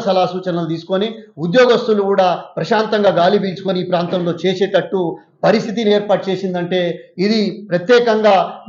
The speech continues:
గౌరవ మంత్రి గారు, మా మాజీ మంత్రి హరీష్ రావు గారు, మరి ముఖ్యమంత్రి గారు కేసీఆర్ గారి దీవెనతో పాలకవర్గం బ్రహ్మాండంగా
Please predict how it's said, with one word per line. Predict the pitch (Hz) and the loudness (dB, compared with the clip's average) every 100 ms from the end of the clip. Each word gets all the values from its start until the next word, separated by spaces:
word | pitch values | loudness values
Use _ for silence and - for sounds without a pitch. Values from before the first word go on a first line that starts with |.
| 151 | 2
గౌరవ | 196 214 202 185 | 6 6 6 4
మంత్రి | 190 220 208 | 2 4 6
గారు, | 190 180 | 4 4
మా | 175 180 | 0 2
మాజీ | 190 202 | 0 0
మంత్రి | 190 185 143 | -2 -2 -4
హరీష్ | 151 175 214 | -4 -2 4
రావు | 196 202 | 4 4
గారు, | 208 233 - - 170 | 2 0 -8 -8 0
మరి | 190 185 | 2 2
ముఖ్యమంత్రి | 185 226 214 202 196 | 0 2 2 2 2
గారు | 180 175 | 2 0
కేసీఆర్ | 185 196 190 180 | 0 2 2 4
గారి | 180 170 147 | 0 0 -4
దీవెనతో | 185 208 208 247 254 - - - 160 | 0 0 4 2 2 -4 -14 -4 2
పాలకవర్గం | 220 240 226 202 196 196 170 | 4 4 4 4 4 2 2
బ్రహ్మాండంగా | 180 202 196 247 240 226 | 2 2 2 4 4 4